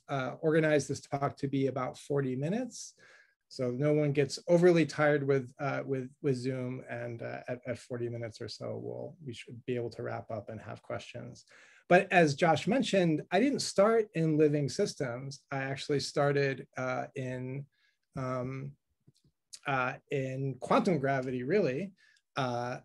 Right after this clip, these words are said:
you know, in theoretical physics, unifying general relativity and quantum mechanics is one of the big unsolved questions, uh, that we have. But I think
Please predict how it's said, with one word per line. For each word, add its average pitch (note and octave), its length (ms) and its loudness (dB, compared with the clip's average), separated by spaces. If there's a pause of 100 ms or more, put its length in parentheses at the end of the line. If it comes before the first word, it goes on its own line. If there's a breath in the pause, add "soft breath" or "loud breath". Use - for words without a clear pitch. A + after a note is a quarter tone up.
(120)
you C3 120 -4
know, C3 220 -6
in C#3 160 -2
theoretical E3+ 480 6
physics, D3 460 2
unifying D3 880 2
general C#3+ 280 0
relativity C#3 520 0
and C#3 100 -8
quantum C#3 240 -8
mechanics B2+ 480 -8
is A#2+ 140 -6
one C#3+ 240 -2
of C3 160 -2
the B2 240 -4
big C3+ 440 2 (120)
unsolved C3 500 -6
questions, B2+ 840 -8
uh, B2 220 -8 (500 soft breath)
that B2+ 120 -8
we C#3 120 2
have. D#3 460 0 (380 soft breath)
But F3+ 260 4 (140)
I E3+ 80 4
think G#3 300 4